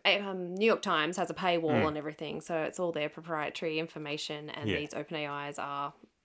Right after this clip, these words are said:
Speaker 1: taking all of the
Speaker 2: Yeah.
Speaker 1: data and then, like, reproducing it. open A I, though, disputed the New York Times allegations,
Speaker 2: Oh.
Speaker 1: emphasizing that its Chat G P T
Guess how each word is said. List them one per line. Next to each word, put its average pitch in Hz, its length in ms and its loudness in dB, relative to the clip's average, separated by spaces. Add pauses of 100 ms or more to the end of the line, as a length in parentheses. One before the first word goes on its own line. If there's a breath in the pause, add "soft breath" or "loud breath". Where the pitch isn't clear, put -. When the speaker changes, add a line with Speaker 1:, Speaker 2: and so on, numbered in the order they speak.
(200)
Speaker 1:
taking 147 400 -4
all 123 180 -2
of - 80 -10
the - 160 -2
Speaker 2:
Yeah. 165 160 10
Speaker 1:
data 165 160 0
and 165 160 -2
then, - 140 -6
like, - 180 -4
reproducing - 680 -6
it. - 120 -4 (800 loud breath)
open 247 280 6
A 220 140 6
I, 175 140 6
though, 170 180 6
disputed 190 960 0
the 202 80 2
New 208 100 4
York 196 180 0
Times 196 540 -2
allegations, 180 800 2
Speaker 2:
Oh. - 260 -6
Speaker 1:
emphasizing 175 600 4
that 160 180 4
its - 160 -2
Chat - 300 -2
G 196 160 -2
P 185 160 -2
T 165 460 -2